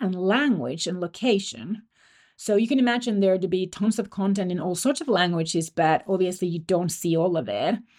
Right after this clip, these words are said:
I see content in Finnish and English because my device is set to the Finnish language. I'm located in Finland, but the content that I post is in English, and most content that I watch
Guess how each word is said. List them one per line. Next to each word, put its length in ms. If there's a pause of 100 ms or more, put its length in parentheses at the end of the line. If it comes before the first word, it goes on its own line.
(280)
I 200
see 200
content 400
in 120
Finnish 340
and 140
English 400
because 340
my 160
device 500
is 160
set 260
to 80
the 120
Finnish 320
language. 520
I'm 160
located 480
in 160
Finland, 460 (380)
but 220
the 60
content 420
that 100
I 160
post 460
is 200
in 220
English, 400
and 160
most 260
content 400
that 120
I 120
watch 600